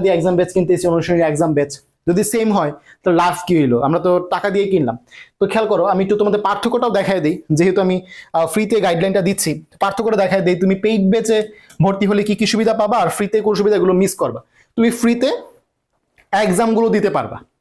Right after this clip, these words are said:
শুধু এক্সামগুলো দিতে পারবা, but পেইড ব্যাচে তুমি কি কি পাবা খেয়াল করো। পেইড ব্যাচে তুমি এই এক্সামগুলো চ্যাপ্টার ওয়াইজ ওয়েবসাইটে এক্সাম দিতে পারবা, পেইড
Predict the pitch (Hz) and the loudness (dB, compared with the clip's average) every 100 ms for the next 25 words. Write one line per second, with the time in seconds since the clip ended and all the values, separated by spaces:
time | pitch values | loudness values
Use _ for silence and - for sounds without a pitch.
0 | _ _ _ - 233 262 208 180 208 208 | _ _ _ -4 0 2 2 2 2 2
1 | 208 202 196 143 113 - _ - - 160 | 2 0 0 -2 -6 -12 _ -20 -6 -4
2 | - - 247 254 226 254 254 240 220 185 | -4 -4 -2 0 0 0 0 0 0 0
3 | 175 135 135 208 190 180 - - _ _ | 0 -2 -2 -2 0 -2 -4 -18 _ _
4 | _ _ 233 254 226 254 247 190 165 226 | _ _ -2 0 0 -2 -2 -2 -2 -6
5 | - _ - 226 208 202 233 233 214 156 | -16 _ -2 0 2 2 2 2 2 0
6 | 151 - _ _ 220 214 214 180 202 143 | -4 -14 _ _ -2 -2 -2 -2 0 0
7 | - - - _ - 226 247 - 262 247 | -2 -8 -14 _ 0 2 2 0 -2 -2
8 | 254 220 165 185 170 - 139 - - - | 0 0 0 0 0 0 -2 -2 -6 -10
9 | _ _ _ _ - 202 233 | _ _ _ _ -4 -2 0